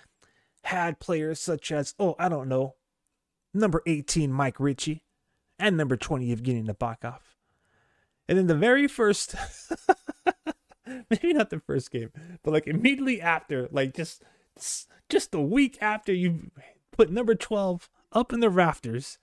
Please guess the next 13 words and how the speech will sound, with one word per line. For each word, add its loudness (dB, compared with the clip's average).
you 0
go 2
and 0
assign -2
Zetterlund, 2
number -2
twenty, -2
and -6
Johnson, -2
number -2
eighteen. -6
Evgeny -2
Nabokov's -2